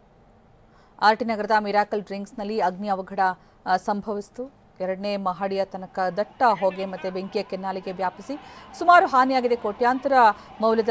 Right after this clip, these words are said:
ಸಾಮಗ್ರಿಗಳು ಬೆಂಕಿಗೆ ಆಹುತಿಯಾಗಿವೆ. ಇಲ್ಲಿ ಅದೃಷ್ಟವಶಾತ್ ಅಂದರೆ ಯಾವುದೇ ಪ್ರಾಣಾಪಾಯ ಆಗಿಲ್ಲ, ಇಲ್ಲಾಂದ್ರೆ ಏನ್ ಬೇಕಾದ್ರೂ ಆಗ್ತಿತ್ತು. ದಟ್ಟ ಹೊಗೆಗೆ ಸಿಕ್ಕಾಕೊಂಡು ಹಲವರು ಉಸಿರಾಟದ ಸಮಸ್ಯೆಯಿಂದ ಈಗ ಆಸ್ಪತ್ರೆಗೆ ದಾಖಲಾಗಿದ್ದಾರೆ ಕೂಡ.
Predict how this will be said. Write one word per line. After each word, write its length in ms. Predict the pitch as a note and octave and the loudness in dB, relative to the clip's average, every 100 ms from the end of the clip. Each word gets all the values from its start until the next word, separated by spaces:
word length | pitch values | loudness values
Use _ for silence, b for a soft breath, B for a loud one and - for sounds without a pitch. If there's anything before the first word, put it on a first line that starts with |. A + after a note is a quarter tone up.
| A3 | 0
ಸಾಮಗ್ರಿಗಳು 500 | G#3 G3 G3 G#3 G3+ | 0 0 -4 -4 -4
ಬೆಂಕಿಗೆ 340 | G3 G3 G#3+ | -4 -6 0
ಆಹುತಿಯಾಗಿವೆ. 600 | F#3+ F#3+ G#3 G#3 F#3 G3 | 2 2 -2 -4 -4 -4
ಇಲ್ಲಿ 140 | B3 A3+ | -2 0
ಅದೃಷ್ಟವಶಾತ್ 680 | G3 B3 D4+ D4+ B3+ A3+ G#3+ | 0 -4 -2 -2 0 -2 -2
ಅಂದರೆ 200 | G#3+ B3 | -2 0
ಯಾವುದೇ 220 | G3+ G3+ | 0 -2
ಪ್ರಾಣಾಪಾಯ 600 | - F#3 F#3+ A3 A#3 G#3+ | -2 -2 0 0 0 0
ಆಗಿಲ್ಲ, 380 | - F#3 F#3 G#3+ | -2 -4 -4 -6
ಇಲ್ಲಾಂದ್ರೆ 360 | G#3+ G#3 G#3 | -4 -4 -4
ಏನ್ 100 | F#3+ | -4
ಬೇಕಾದ್ರೂ 380 | G3+ F#3+ G#3 G#3 | -6 -6 -6 -2
ಆಗ್ತಿತ್ತು. 400 | F#3+ F#3 G#3+ G3+ | -2 -2 -6 -6
ದಟ್ಟ 200 | F#3 - | -6 -2
ಹೊಗೆಗೆ 340 | A3 G#3+ G#3+ A3 | -2 -2 -4 -4
ಸಿಕ್ಕಾಕೊಂಡು 580 | G#3 G#3 G#3 G#3+ A3 A#3 B B B | -6 -6 -6 -2 0 0 B B B
ಹಲವರು 340 | C4 D4 D#4+ | 8 8 6
ಉಸಿರಾಟದ 400 | C4+ B3 C4+ C4 | 0 2 2 2
ಸಮಸ್ಯೆಯಿಂದ 560 | B3+ C4 A#3+ A#3 A#3 A#3 | -2 -2 -6 -2 -2 0
ಈಗ 140 | B3 G#3+ | 2 4
ಆಸ್ಪತ್ರೆಗೆ 500 | G3+ - A#3+ A#3 A#3 | 4 2 -4 -2 0
ದಾಖಲಾಗಿದ್ದಾರೆ 680 | G3+ - G#3+ F#3+ F#3+ F#3 F#3 | 0 0 -4 -4 -4 -4 -4
ಕೂಡ. 160 | F#3+ | -6